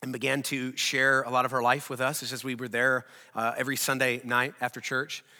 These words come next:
And, uh, and I remember one time that, uh, and I remember on my drive to work, kind of out of nowhere, I felt God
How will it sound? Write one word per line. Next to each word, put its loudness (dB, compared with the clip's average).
And, 4
uh, 6
and 6
I 6
remember 4
one 2
time 0
that, 2
uh, 0
and -2
I 4
remember 0
on 0
my 6
drive 4
to -4
work, -4
kind 8
of 4
out 8
of 0
nowhere, 2
I -8
felt 0
God 2